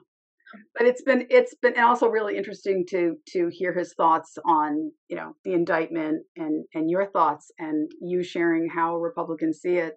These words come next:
And, um, this, that's why we have this show. And I think it was, and I could, t-, you know,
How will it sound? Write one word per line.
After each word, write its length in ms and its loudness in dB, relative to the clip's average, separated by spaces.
And, 420 -4
um, 320 -4
this, 240 -8
that's 220 6
why 160 8
we 160 8
have 240 6
this 140 2
show. 400 2
And 120 8
I 120 8
think 180 6
it 100 2
was, 220 4
and 80 4
I 120 6
could, 160 -4
t-, 140 -8
you 60 -2
know, 280 -4